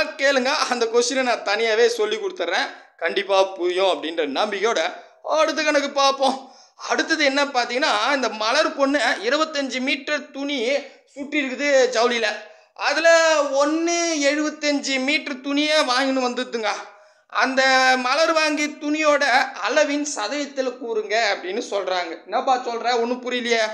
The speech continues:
இது செவன்த் நியூ புக்ல இருக்குதுங்க. மலர் வந்து ஒரு துணி கடைக்கு போகுது, நம்ம இந்த ஷர்ட்லாம் பார்த்தா சுட்டி வச்சிருப்பாங்கல்ல ஒரு கோல்ல, ஆ, எத்தனை மீட்டர் வேணுமோ அதை மட்டும் கட் பண்ணி கொடுப்பாங்க பாருங்க தைக்கிறதுக்கு,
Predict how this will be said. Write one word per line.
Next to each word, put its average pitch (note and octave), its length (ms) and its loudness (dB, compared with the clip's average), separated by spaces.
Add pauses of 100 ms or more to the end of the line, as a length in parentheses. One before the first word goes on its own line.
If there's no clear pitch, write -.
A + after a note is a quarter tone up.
(240)
இது G#3+ 160 -6
செவன்த் C4+ 420 -2
நியூ C4+ 180 -4
புக்ல A3 280 -6
இருக்குதுங்க. G#3 400 -2 (460)
மலர் B3 340 2
வந்து C4 140 -2
ஒரு C#4 160 -2
துணி C4 200 -6
கடைக்கு A3+ 300 -4
போகுது, F3 300 -2 (400)
நம்ம B3+ 220 0
இந்த C4 160 0 (120)
ஷர்ட்லாம் D4 580 0 (920)
பார்த்தா C4 340 0 (160)
சுட்டி C#4 300 -4
வச்சிருப்பாங்கல்ல A3 580 2
ஒரு F#3+ 180 4
கோல்ல, A3 320 2 (400)
ஆ, A3+ 160 0
எத்தனை C4 320 2
மீட்டர் C4+ 240 0
வேணுமோ C4 200 0
அதை C4 140 0
மட்டும் B3 220 -2
கட் A#3+ 140 -4
பண்ணி A#3+ 160 0
கொடுப்பாங்க F#3+ 380 -2
பாருங்க E3+ 240 -2
தைக்கிறதுக்கு, F#3 480 -6